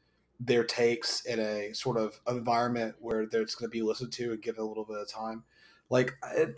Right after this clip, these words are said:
I could see that where, like, you're really attached to an initial reading, um, and ju-, in a, in a subsequent reading as well because of kind of personal reasons, especially. Um, I definitely get, I definitely feel that. Like,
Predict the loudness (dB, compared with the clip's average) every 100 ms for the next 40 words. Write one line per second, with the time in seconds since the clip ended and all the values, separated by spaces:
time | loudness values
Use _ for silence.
0 | 4 8 8 8 8 8 8 8 6 6
1 | 6 4 2 2 4 4 4 4 4 2
2 | 2 2 2 -2 2 4 2 0 0 0
3 | 0 -2 -4 -2 -4 -4 -10 _ _ _
4 | _ _ 4 4 4 2 2 4 4 4
5 | 2 4 6 8 8 6 4 2 2 0
6 | 0 0 4 4 4 0 -6 4 4 6
7 | 0 0 0 0 0 -2 -2 -2 -4 -4
8 | -6 -8 -12 _ -2 2 2 2 2 0
9 | -8 _ _ _ _ 6 8 8 4 -2
10 | -8 -4 4 8 8 8 4 2 -2 -4
11 | -6 -4 -2 2 2 2 -2 -8 -8 -6
12 | -4 -2 -2 -4